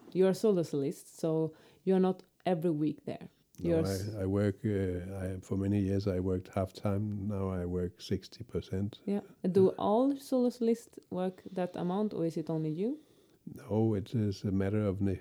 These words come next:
Speaker 2: <laughs> negotiation.
Speaker 1: Yeah, okay.
Speaker 2: Yeah. Um, I mean, there have, have been famous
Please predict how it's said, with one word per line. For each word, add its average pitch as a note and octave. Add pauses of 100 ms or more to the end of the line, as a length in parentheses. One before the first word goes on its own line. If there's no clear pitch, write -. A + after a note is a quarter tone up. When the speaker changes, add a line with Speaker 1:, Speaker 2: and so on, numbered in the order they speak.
Speaker 2:
<laughs> -
negotiation. A2+
Speaker 1:
Yeah, F3
okay. G#2+ (280)
Speaker 2:
Yeah. B2 (120)
Um, G#2+
I -
mean, G2
there F#2
have, F#2+ (260)
have G2+
been F#2+ (560)
famous G2+